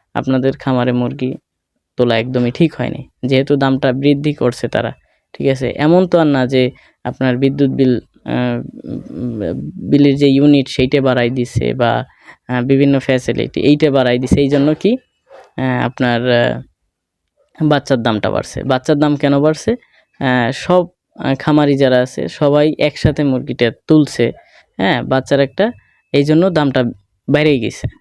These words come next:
ঠিক আছে? দামটা বাড়ার মূল কারণ হচ্ছে সবাই যখন,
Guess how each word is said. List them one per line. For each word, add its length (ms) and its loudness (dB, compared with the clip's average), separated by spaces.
ঠিক 140 0
আছে? 240 -2
দামটা 380 -2
বাড়ার 360 0
মূল 300 2
কারণ 300 0
হচ্ছে 380 -4
সবাই 400 2
যখন, 500 0